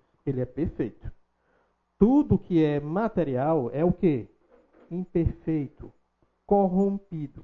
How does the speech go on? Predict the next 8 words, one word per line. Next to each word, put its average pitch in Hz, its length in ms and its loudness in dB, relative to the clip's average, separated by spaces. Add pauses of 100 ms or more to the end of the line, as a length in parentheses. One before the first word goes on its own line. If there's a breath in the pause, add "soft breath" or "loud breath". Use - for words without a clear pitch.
(100)
Isso - 180 -8
é 165 60 2
o 160 80 -2
princípio 196 640 -8
do 175 100 -2
dualismo 156 600 -4
de 156 100 -8
Platão. 175 520 -10